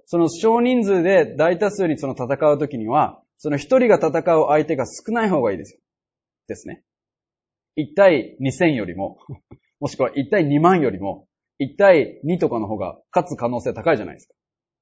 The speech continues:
ですね。そうすると、北側も南側もそのそそり立っていて、そこにはどこにも行けません。でも、東と西にその道が通ってますっていう、この狭い、狭いところの方が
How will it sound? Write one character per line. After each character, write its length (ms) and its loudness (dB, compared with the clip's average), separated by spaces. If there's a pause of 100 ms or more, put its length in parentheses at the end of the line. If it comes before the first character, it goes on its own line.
(420)
で 80 -12
す 120 -20
ね。 120 -20 (1000)
そ 140 -4
う 20 0
す 100 -4
る 120 0
と、 380 2 (220)
北 220 4
側 200 8
も 360 4
南 340 4
側 200 8
も 420 2
そ 120 -2
の 60 2
そ 140 -2
そ 140 4
り 80 6
立 100 4
っ 60 2
て 140 0
い 100 -4
て、 160 2
そ 140 -2
こ 140 2
に 80 2
は 200 2
ど 120 -2
こ 100 2
に 60 2
も 120 2
行 100 -6
け 80 -2
ま 120 -4
せ 120 -6
ん。 160 -14 (260)
で 100 2
も、 380 2 (320)
東 320 2
と 420 2
西 260 -2
に 420 -2
そ 120 -4
の 140 0
道 220 0
が 120 4
通 160 2
っ 60 -6
て 80 0
ま 140 -4
す 120 -16
っ 80 -20
て 80 -14
い 40 -6
う、 20 -10
こ 140 -4
の 220 0 (500)
狭 380 4
い、 100 -4
狭 440 2
い 80 -2
と 120 0
こ 100 4
ろ 60 2
の 80 0
方 180 4
が 320 2